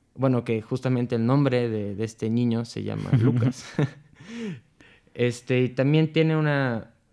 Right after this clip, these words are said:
Speaker 1: y que su único escape es una, su, su mejor amiga, que se me olvidó su
Speaker 2: Mm.
Speaker 1: nombre, era
Speaker 2: Val-, Valen-,
Speaker 1: Vale, ¿no?
Speaker 2: Valentina.
Speaker 1: Val-, Val-,
Speaker 2: Sí, creo que
Speaker 1: Vale.
Speaker 2: Valentina, sí.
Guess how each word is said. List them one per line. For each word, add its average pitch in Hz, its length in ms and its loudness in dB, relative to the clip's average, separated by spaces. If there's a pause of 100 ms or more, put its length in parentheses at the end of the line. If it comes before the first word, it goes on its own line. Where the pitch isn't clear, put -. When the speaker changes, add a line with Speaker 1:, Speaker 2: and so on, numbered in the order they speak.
(260)
Speaker 1:
y 127 140 -6
que 135 140 -4
su 147 80 2
único 165 260 4
escape 151 420 0
es 143 140 -4
una, 139 380 0
su, 110 260 -6
su 113 140 -6
mejor 110 280 -2
amiga, 139 480 0
que 113 140 -12
se - 140 -10
me 110 80 -4
olvidó 107 340 -8
su 113 160 -6
Speaker 2:
Mm. 123 80 -4
Speaker 1:
nombre, 113 440 -4
era 131 400 -4
Speaker 2:
Val-, 104 920 -8
Valen-, 104 60 0
Speaker 1:
Vale, 147 280 2
¿no? 107 60 0
Speaker 2:
Valentina. 110 540 0
Speaker 1:
Val-, 117 180 0
Val-, 117 200 0
Speaker 2:
Sí, 147 120 0
creo 156 140 -12
que - 100 -10
Speaker 1:
Vale. 139 80 -6 (180)
Speaker 2:
Valentina, 135 260 -10
sí. 147 180 -16